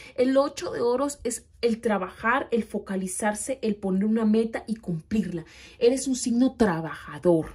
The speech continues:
entonces esta semana haz lo tuyo, Leo. También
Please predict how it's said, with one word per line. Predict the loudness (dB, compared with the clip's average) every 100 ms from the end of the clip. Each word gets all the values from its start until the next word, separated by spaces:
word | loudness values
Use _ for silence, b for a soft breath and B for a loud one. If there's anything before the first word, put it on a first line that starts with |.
| -10
entonces | -8 -4 -4 -4 -6
esta | -6 -6
semana | -6 -4 -4 -6 -2
haz | 2 2 0 0
lo | 0 0
tuyo, | 6 6 6 0 -2
Leo. | -2 2 4 2 -4 B B B B B 0
También | 4 6 4